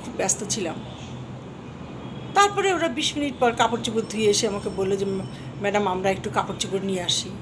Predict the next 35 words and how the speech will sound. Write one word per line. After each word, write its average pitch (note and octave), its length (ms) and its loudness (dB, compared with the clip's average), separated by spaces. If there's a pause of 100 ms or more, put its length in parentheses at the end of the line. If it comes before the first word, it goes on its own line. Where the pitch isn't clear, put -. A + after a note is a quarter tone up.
আমি B3 160 0
যে, D4 100 0
"তাহলে C4+ 220 6
বুড়ি C4+ 260 0
যাক, A#3 280 4 (260)
তোমরা C4+ 220 6
যাওয়ার G#3 200 2
দরকার F3+ 280 -2
কি? - 160 -10 (320)
একজন A#3 300 4
থাকো।" B3+ 400 0 (500)
বলছে, D4+ 180 6
"না C#4+ 160 6
ম্যাডাম, G3+ 340 2 (320)
আর A3 60 -4 (100)
তে-, A3+ 200 6
যার A#3+ 200 8
যার B3+ 180 2
কাপড় A#3+ 260 2
শেষে A3 320 0
নিয়ে F#3 180 -4
আসবো।" - 300 -8 (1000)
আমি B3+ 200 4
কি B3+ 180 -2
মনে A#3+ 260 6
করে A3+ 200 -2
তাদেরকে G#3+ 400 -2
ছেড়ে G3+ 280 2
দিলাম, F#3+ 320 -2
লিফটে G#3+ 360 2
নামিয়ে F#3+ 380 0
দিলাম। F#3 300 -2 (1700)
আমার C4+ 160 0
সাহেবকে C4 380 2
বললাম A#3+ 500 4